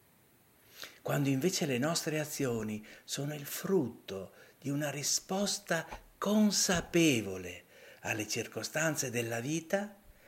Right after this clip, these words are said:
ecco, allora siamo in paradiso. Reagire o rispondere.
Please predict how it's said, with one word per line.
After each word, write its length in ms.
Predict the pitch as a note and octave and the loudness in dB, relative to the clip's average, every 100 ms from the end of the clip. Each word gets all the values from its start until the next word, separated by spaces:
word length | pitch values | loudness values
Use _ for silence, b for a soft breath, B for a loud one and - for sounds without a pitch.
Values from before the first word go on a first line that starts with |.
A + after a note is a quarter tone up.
| b | b
ecco, 460 | b - - - - - _ _ | b -8 -8 -14 -14 -20 _ _
allora 340 | - C3 G#2 A2+ | -8 -6 -4 -4
siamo 280 | - C3+ C3 | -4 -4 -6
in 80 | |
paradiso. 640 | B2 B2 B2 - - - - _ _ _ _ _ _ _ _ _ _ _ _ _ _ _ _ B B B - | -6 -4 -4 -8 -10 -10 -12 _ _ _ _ _ _ _ _ _ _ _ _ _ _ _ _ B B B -4
Reagire 880 | A2+ A#2+ A#2+ A#2 D3 F#3 G3+ G#3 G#3+ - _ _ _ | -2 0 0 -2 0 0 0 -4 -6 -16 _ _ _
o 120 | - C3 | 0 0
rispondere. 840 | C3+ - - F2+ F2 - G2 | 0 -2 -4 -8 -8 -16 -18